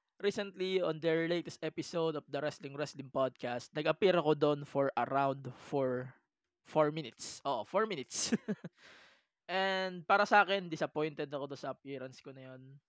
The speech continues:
Kasi, my quality is fucked up. <laughs> Right there. <laughs> My voice quality on that episode is fucked up. <laughs> Ewan ko kung bakit. Pero, siguro,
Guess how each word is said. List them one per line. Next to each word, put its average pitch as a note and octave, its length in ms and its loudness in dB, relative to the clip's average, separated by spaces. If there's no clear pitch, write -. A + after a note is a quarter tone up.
Kasi, E3+ 180 -4
my E3+ 100 4
quality F3 880 6
is - 160 -12
fucked - 320 2
up. C#3+ 160 0
<laughs> - 380 0
Right D#3 260 2
there. C#3+ 240 0
<laughs> - 600 -20
My F#3+ 100 0
voice G#3 320 2
quality F3+ 800 2
on D#3+ 240 0
that D3+ 240 -2
episode C#3+ 560 -4
is - 160 -12
fucked - 400 -2
up. B2 240 -6
<laughs> - 440 -12
Ewan F3 280 2
ko C#3 160 -6
kung C#3 80 -14
bakit. B2 480 -4
Pero, F#3 800 2
siguro, A#3+ 400 10